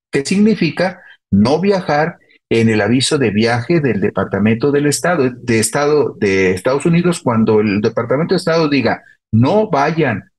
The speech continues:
a esa población o al estado de Tamaulipas", esperaría que los ciudadanos tomen en cuenta ese exhorto,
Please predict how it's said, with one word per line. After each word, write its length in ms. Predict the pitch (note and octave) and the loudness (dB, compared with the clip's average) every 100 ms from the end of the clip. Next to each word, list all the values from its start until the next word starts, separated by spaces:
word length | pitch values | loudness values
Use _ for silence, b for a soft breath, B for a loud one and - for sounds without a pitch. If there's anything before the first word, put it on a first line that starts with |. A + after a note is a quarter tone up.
| _ _ | _ _
a 400 | G2 G2 F#2+ F#2 | -2 0 0 0
esa 460 | A2 B2 D3 A#2 G2 | 0 0 -2 -2 -2
población 680 | G#2 G2 F#2+ - F#3 A3+ B B _ | -2 0 -2 0 0 0 B B _
o 160 | - G#2+ | -2 0
al 100 | G3 | 0
estado 280 | F#3 C#3+ D3+ | -2 0 0
de 60 | |
Tamaulipas", 760 | D3+ D#3+ D#3+ D3 C#3 D#3+ D#3 b b _ _ | 0 0 2 0 0 -2 -4 b b _ _
esperaría 600 | - A2 A#2+ A2+ A2 A2+ | -4 -2 0 0 2 0
que 120 | - | 0
los 160 | C3 B2 | -2 0
ciudadanos 520 | A#2 G2 F2+ G#2+ A#2 | 0 0 0 0 0
tomen 280 | A#2 G#2 A2 | 0 0 2
en 100 | A2 | 0
cuenta 360 | - G2 - | -2 -2 0
ese 340 | G#2+ G#2+ - G2 | 0 0 -2 -2
exhorto, 640 | F2 - F#2+ F2 - F2 | -2 -2 -2 -2 -4 -6